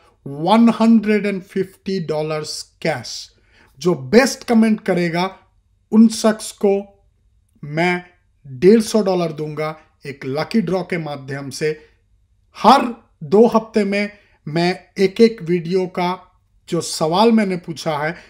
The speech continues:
जो सवाल मैं पूछने जा रहा हूं आज, दो हफ्ते में इसका मैं विनर घोषणा करूंगा, ठीक है? तो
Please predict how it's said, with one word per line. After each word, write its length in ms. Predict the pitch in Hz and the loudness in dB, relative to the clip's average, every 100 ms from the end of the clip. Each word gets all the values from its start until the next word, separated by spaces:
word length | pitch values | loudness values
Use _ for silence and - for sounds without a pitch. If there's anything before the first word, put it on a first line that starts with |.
| _ - | _ -12
जो 100 | 160 | -8
सवाल 320 | 165 170 196 | -4 -2 0
मैं 140 | 196 190 | -2 -4
पूछने 360 | 185 - 196 170 | -8 -6 -4 -4
जा 220 | 143 180 | -2 2
रहा 100 | 214 | 2
हूं 300 | 185 156 151 | 0 -2 -6
आज, 240 | 151 175 - _ _ - | -6 -6 -10 _ _ -4
दो 200 | 147 233 | 4 6
हफ्ते 320 | 220 220 214 | 6 4 -2
में 320 | 196 202 208 _ _ | 0 -4 -6 _ _
इसका 380 | 160 156 - 190 | -12 -10 -4 -2
मैं 280 | 175 165 202 - _ - | 0 -2 -4 -8 _ -10
विनर 280 | 151 175 196 | -4 -2 -2
घोषणा 440 | 165 151 - 180 165 | -4 -6 -4 -4 -4
करूंगा, 500 | 156 139 147 151 226 _ _ _ _ _ _ _ _ | -4 -8 -6 -8 -8 _ _ _ _ _ _ _ _
ठीक 200 | 156 135 | -10 -4
है? 80 | 202 214 _ _ _ _ - | -4 -6 _ _ _ _ -2
तो 380 | 196 233 233 - | 2 4 2 -6